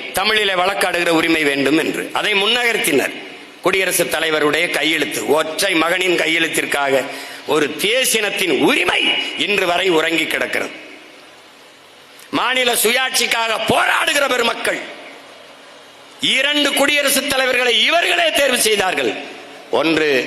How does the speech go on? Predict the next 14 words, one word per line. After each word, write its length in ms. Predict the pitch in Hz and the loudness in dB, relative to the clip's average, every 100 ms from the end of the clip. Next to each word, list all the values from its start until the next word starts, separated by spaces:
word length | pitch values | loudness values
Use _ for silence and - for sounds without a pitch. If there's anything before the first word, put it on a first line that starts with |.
| - | -2
பிரணாப் 440 | 131 147 160 143 | -4 0 0 2
முகர்ஜி, 320 | 143 160 - 190 | 2 2 2 0
அதற்கு 300 | 156 151 151 | 0 0 0
முன்பு 260 | 143 139 131 | 2 2 0
பிரதிபா 420 | 139 147 147 135 | 0 0 2 0
பாட்டீல், 460 | 131 123 - 110 104 | 0 -2 -2 -6 -2
ரெண்டு 280 | 147 160 139 | 0 2 2
பேரை. 300 | 143 127 90 - - - - - - - - - - - - - - - | 2 0 -4 -8 -16 -18 -20 -20 -20 -20 -20 -20 -20 -20 -20 -20 -18 -2
ஒரு 180 | 190 208 | -2 0
குறைந்தபட்ச 680 | - 226 302 359 349 302 285 254 | 0 2 2 2 2 0 0 0
செயல் 260 | 233 220 | 0 0
திட்டம் 280 | 226 - 185 | 0 -2 0
அழுத்தத்தின் 440 | 175 190 196 190 175 | 0 -2 -2 0 2
இந்த 180 | 170 | 2